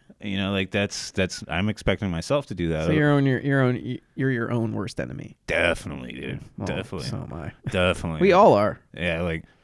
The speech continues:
Speaker 1: one of my big issues is I get trapped in my own head about the smallest little things.
Speaker 2: Mm.
Speaker 1: And you know that. So
Speaker 2: Oh, I can be the same way.
Speaker 1: Yeah, so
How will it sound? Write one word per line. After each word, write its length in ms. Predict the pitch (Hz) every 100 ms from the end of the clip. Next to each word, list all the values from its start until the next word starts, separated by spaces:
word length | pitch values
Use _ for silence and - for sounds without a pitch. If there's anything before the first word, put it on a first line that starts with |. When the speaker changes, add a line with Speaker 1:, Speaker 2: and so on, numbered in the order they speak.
| _ -
Speaker 1:
one 140 | 120
of 20 |
my 140 | 139 139
big 200 | 101 87
issues 540 | 85 82 82 78 -
is 220 | 71 78
I 100 | 80
get 140 | 82 -
trapped 280 | 82 80
in 60 | 82
my 140 | 76 76
own 140 | 76
head 240 | 85 80
about 320 | 82 80 76 -
the 80 |
smallest 440 | - - 73 76 -
little 180 | 78 76
things. 300 | 80 78 90
Speaker 2:
Mm. 400 | 110 107 104 101 -
Speaker 1:
And 160 | 85 87
you 60 |
know 160 | 85 71
that. 240 | 69 71 _ _ _ _ -
So 180 | - 87 85
Speaker 2:
Oh, 40 | 78
I 60 |
can 140 | - 107
be 60 |
the 60 | 95
same 240 | 92 82
way. 220 | 90 90 98
Speaker 1:
Yeah, 180 | 98 87
so 520 | - 92 85 85 73